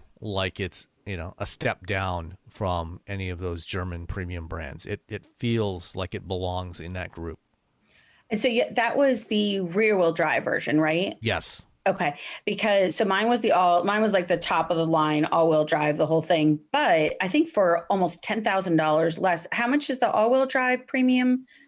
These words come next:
Speaker 2: How much do you have to pay for the, pay for all wheel drive? It's a couple thousand
Speaker 1: Uh,
Speaker 2: more, I think.
Speaker 1: let's, yeah,
Speaker 2: Be-
Speaker 1: it, it's, uh, three thousand dollars extra.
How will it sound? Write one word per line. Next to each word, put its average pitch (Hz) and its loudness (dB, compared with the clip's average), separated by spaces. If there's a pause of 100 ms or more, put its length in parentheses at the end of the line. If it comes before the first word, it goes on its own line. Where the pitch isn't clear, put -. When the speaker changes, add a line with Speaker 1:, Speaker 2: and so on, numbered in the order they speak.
(220)
Speaker 2:
How - -8
much 226 -2
do 254 0
you 247 2
have 220 -4
to 214 -12
pay 214 -2
for 220 -4
the, 214 0 (100)
pay 214 -2
for 214 -2
all 202 2
wheel 208 4
drive? 208 0
It's - -12
a - -16
couple 196 -4
thousand 185 0
Speaker 1:
Uh, 185 0
Speaker 2:
more, 185 2
I 202 0
think. 214 -4 (560)
Speaker 1:
let's, - -10
yeah, 123 -2
Speaker 2:
Be- 104 0
Speaker 1:
it, 110 -6
it's, - -6
uh, 113 2
three 151 -2
thousand 101 0
dollars 85 -4
extra. 87 -10